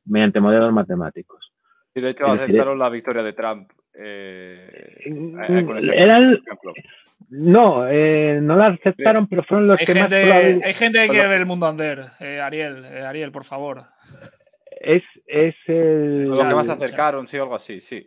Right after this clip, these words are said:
Speaker 1: Sí, porque ellos le daban, le daban un sesenta por ciento de ganar a Hillary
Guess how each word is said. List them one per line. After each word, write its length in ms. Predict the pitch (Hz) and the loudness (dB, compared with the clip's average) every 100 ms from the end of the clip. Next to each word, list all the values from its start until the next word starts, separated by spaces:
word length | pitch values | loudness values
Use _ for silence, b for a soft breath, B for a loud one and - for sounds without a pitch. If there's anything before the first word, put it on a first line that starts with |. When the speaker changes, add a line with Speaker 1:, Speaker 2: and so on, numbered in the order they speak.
| - | 0
Speaker 1:
Sí, 260 | 180 190 131 | 4 6 6
porque 260 | 147 - 190 | 2 4 4
ellos 180 | 214 | 4
le 120 | 190 202 | 2 4
daban, 420 | 214 202 208 196 | 4 2 -2 -6
le 220 | 147 143 | -4 -2
daban 260 | 156 175 175 | 0 0 0
un 160 | 175 165 | -2 -6
sesenta 440 | 160 - 170 156 | -8 -6 -4 -6
por 160 | 151 156 | -8 -6
ciento 260 | 170 160 160 | -6 -4 -2
de 80 | 147 | 0
ganar 240 | 143 135 | -2 -6
a 160 | 110 - | -10 -8
Hillary 420 | 131 101 90 90 | -6 -6 -10 -18